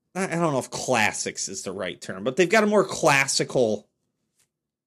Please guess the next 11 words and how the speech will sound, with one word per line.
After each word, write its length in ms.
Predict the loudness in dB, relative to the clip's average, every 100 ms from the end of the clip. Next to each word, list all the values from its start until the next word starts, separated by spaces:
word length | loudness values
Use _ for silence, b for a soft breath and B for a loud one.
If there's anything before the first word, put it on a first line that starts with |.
| _ _ _ _ _ _ _ _ _ _ _ _ _ _ _ -18 -8
you 140 | -4
know, 40 |
storyline 960 | 0 0 4 4 6 4 4 -2 -4 -6
to 180 | -6 -6
them. 180 | -8 -4
Christmas 500 | 2 2 2 0 2
Vacation, 840 | 0 0 0 0 0 -2 -4 -6 -6
Love 400 | 2 4 6 4 4
Actually, 800 | 4 2 0 0 2 4 2 -2 _
The 60 | -10
Holiday, 760 | 0 2 4 6 6 4 2